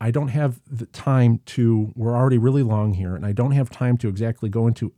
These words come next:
everything about the writing of the Book of Quint. But there's one mini story, one little side story I want to tell you. And I was listening to recently to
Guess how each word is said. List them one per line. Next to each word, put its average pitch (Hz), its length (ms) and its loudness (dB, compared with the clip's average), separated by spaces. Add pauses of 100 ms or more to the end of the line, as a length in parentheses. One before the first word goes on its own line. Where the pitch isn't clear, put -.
(120)
everything 151 680 -2 (520)
about 107 280 -2
the 110 60 -2
writing 110 300 0
of 95 80 -2
the 90 60 -6
Book 95 200 -6
of - 120 -20
Quint. 170 280 -2 (400)
But 117 180 -4
there's 117 200 -2
one 247 480 0 (240)
mini 190 280 4
story, 92 420 -4
one 117 280 0
little 175 200 0
side 175 380 -4
story 98 400 -4
I 101 80 -6
want 113 180 0
to 107 60 0
tell 175 300 -2
you. 92 300 -2 (400)
And 104 160 -4
I 117 60 -2
was 110 200 0
listening 151 360 2
to 120 160 -6
recently 117 500 0
to 101 540 -2